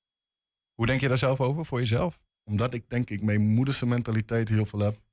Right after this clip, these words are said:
Speaker 2: En dat was een doorzetten.
Speaker 1: Ja.
Speaker 2: Maar veel meegemaakt. Daarom heeft mijn moeder ook, ik kan ook niet alles zeggen wat ze mee heeft gemaakt, maar het is veel.
Speaker 1: Ja.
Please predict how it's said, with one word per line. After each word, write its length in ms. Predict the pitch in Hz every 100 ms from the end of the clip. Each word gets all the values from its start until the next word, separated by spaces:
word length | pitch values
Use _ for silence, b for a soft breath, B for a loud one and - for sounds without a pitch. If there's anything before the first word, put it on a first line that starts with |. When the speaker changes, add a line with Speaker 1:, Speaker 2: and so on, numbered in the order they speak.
| -
Speaker 2:
En 100 | 98
dat 160 | 98
was 180 | 98 95
een 80 | 92
doorzetten. 580 | 90 98 98 101 120 123 -
Speaker 1:
Ja. 320 | 107 90 - _ -
Speaker 2:
Maar 360 | 92 90 87
veel 240 | 90 120 104
meegemaakt. 640 | 98 98 107 101 110 -
Daarom 280 | 92 98 95
heeft 140 | 92
mijn 120 | 98
moeder 200 | 92 92
ook, 160 | 90 92
ik 120 | 85
kan 180 | - 95
ook 120 | 90
niet 180 | 98 90
alles 280 | 95 92 -
zeggen 240 | 98 101
wat 120 | 92
ze 120 | 87 98
mee 140 | 92
heeft 140 | 95
gemaakt, 360 | - 90 90 90
maar 260 | 95 92 82
het 100 | -
is 120 | 95 87
veel. 400 | - 95 110 - _
Speaker 1:
Ja. 280 | 101 90